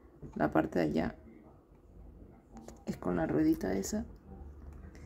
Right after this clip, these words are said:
Y trae otra patita atrás. Entonces con eso es que se apoya. Con eso es que yo la tengo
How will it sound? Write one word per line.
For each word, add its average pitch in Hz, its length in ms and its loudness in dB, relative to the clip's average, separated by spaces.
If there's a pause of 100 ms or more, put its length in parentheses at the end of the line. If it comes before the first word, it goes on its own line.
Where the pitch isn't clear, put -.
(300)
Y 220 120 8
trae 202 240 8
otra 185 260 6
patita 175 400 -4 (260)
atrás. - 580 -6 (360)
Entonces - 500 -2
con 180 200 -2
eso 175 180 -4
es - 60 -8
que 190 100 -4
se 196 120 -4
apoya. - 360 10 (760)
Con 175 160 2
eso 185 160 0
es - 60 -8
que 202 80 4
yo 208 80 4
la 196 120 2
tengo 202 320 0